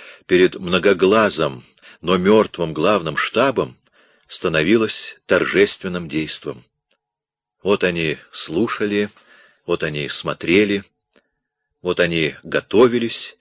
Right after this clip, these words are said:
и решались. Как ощущался великий исторический момент России,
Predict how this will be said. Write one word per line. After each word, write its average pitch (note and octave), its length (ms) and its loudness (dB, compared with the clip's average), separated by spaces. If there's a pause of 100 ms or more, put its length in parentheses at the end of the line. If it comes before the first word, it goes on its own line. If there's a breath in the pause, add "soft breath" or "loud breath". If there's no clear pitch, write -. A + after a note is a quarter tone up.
(220 soft breath)
и F#2 300 -4
решались. D2+ 760 -4 (1200)
Как C3+ 280 0
ощущался - 1120 -2 (580 soft breath)
великий A#2+ 840 0
исторический F#2+ 840 -2
момент E2 420 -2
России, D2+ 600 -6